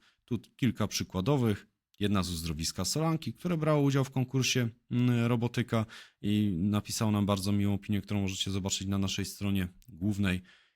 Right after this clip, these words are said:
Inne opinie, mm, to między innymi Wojewódzki Szpital Zespolony w Kielcach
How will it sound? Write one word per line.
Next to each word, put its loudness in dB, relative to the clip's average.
Inne 4
opinie, 0
mm, 0
to -4
między 2
innymi 0
Wojewódzki -4
Szpital -4
Zespolony -2
w -8
Kielcach 0